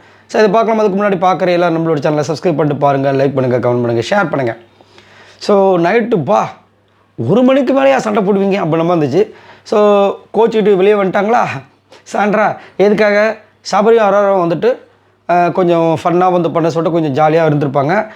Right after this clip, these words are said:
அந்த விஷயங்கள்லாம் வந்து இவங்களுக்கு செம்ம டென்ஷன் ஆகி வெளியே வந்திருப்பாங்க. இவங்க சாரி கேட்டிருப்பாங்க. So, இது அப்படியே போயிட்டுருக்கு. வி ஜே பார்வதி கிட்ட வந்து கம்ப்ளைண்ட் பண்ணியிருப்பாங்க. இப்ப கமருதீன் டென்ஷன் ஆயிட்டார். அவங்க வந்துட்டு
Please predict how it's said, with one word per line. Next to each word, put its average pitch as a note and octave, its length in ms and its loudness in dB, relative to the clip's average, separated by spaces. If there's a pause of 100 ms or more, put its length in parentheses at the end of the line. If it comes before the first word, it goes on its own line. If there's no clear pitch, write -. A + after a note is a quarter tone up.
(140)
அந்த F#3+ 220 2
விஷயங்கள்லாம் F3+ 240 0
வந்து F3 320 2
இவங்களுக்கு D3+ 260 0
செம்ம D#3+ 160 0
டென்ஷன் D#3+ 320 -4
ஆகி D#3 140 0
வெளியே D#3+ 140 2
வந்திருப்பாங்க. D3 340 0
இவங்க F#3+ 200 2
சாரி F3 280 2
கேட்டிருப்பாங்க. D3+ 560 -2 (440)
So, A#3 160 0
இது G3+ 100 4
அப்படியே F#3+ 260 2
போயிட்டுருக்கு. F#3 640 0 (280)
வி G3 120 2
ஜே A3 160 4
பார்வதி F3+ 300 0
கிட்ட D#3 160 0
வந்து F3 180 0
கம்ப்ளைண்ட் E3+ 300 0
பண்ணியிருப்பாங்க. E3 420 0
இப்ப F3 200 -2
கமருதீன் B3 300 2
டென்ஷன் A#3 340 0
ஆயிட்டார். D#3 320 -2 (720)
அவங்க F#3+ 380 2
வந்துட்டு A3+ 240 0